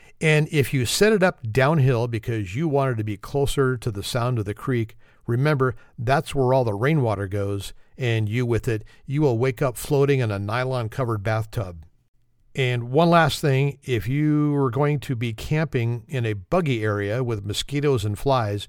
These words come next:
make sure you keep your tent zip closed during the daytime. I think you know why. And if I have to tell you why, then you just should not be camping. Just saying. Okay, now that your tent is ready to go, it's time to think about food.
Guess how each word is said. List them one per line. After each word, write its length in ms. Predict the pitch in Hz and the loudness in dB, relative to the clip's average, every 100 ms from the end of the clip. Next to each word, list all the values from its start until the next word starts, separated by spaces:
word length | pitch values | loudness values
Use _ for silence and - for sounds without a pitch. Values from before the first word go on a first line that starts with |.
| - _ - | -16 _ -2
make 320 | 123 120 104 | 0 0 -2
sure 440 | - - 147 156 | -6 -2 0 2
you 140 | 156 113 | 0 -4
keep 300 | - 156 - | -4 -6 -4
your 100 | 110 | -6
tent 380 | - 135 117 107 | -2 -2 -2 -6
zip 320 | 107 139 - | -4 -4 -4
closed 420 | - 135 131 110 | 0 2 2 0
during 220 | 110 113 | 0 -2
the 60 | 110 | 0
daytime. 580 | 120 123 123 107 87 76 - - - | -2 -2 -2 -4 -6 -10 -18 -20 -4
I 80 | 156 | 0
think 260 | 160 156 | 0 0
you 60 | 147 | 2
know 180 | 131 120 | 2 2
why. 360 | 113 107 85 - - - - - _ _ | 2 0 -2 -14 -20 -20 -20 -20 _ _
And 200 | 127 113 | -4 -2
if 120 | 107 | -2
I 60 | 113 | -2
have 120 | 113 | -2
to 80 | - | -4
tell 200 | - 185 | -2 2
you 140 | 208 127 | 2 2
why, 380 | 117 104 107 | 2 0 0
then 340 | 101 107 104 101 | -2 -4 -4 -6
you 180 | 104 101 | -8 -8
just 260 | 90 104 95 | -8 -8 -8
should 140 | - | -6
not 180 | 110 101 | -6 -6
be 80 | 98 | -8
camping. 480 | - 107 107 82 71 104 92 - | -4 -4 -6 -10 -14 -16 -16 -18
Just 220 | - 113 | -8 -4
saying. 340 | - 98 87 80 _ _ _ _ - | -2 -4 -6 -14 _ _ _ _ -2
Okay, 280 | 160 151 120 | 0 2 2
now 200 | 104 135 | 2 2
that 200 | 202 180 | 2 0
your 100 | 160 | -2
tent 320 | - 160 156 | 2 2 2
is 180 | 120 107 | 2 0
ready 240 | 110 131 120 | 2 2 2
to 100 | 110 | 0
go, 300 | 113 113 110 | 0 2 0
it's 160 | 98 | -2
time 240 | - 160 139 | 0 0 0
to 80 | |
think 200 | 110 139 | 2 0
about 300 | 123 117 104 | 2 0 0
food. 500 | - - 107 90 76 | 0 2 2 2 -6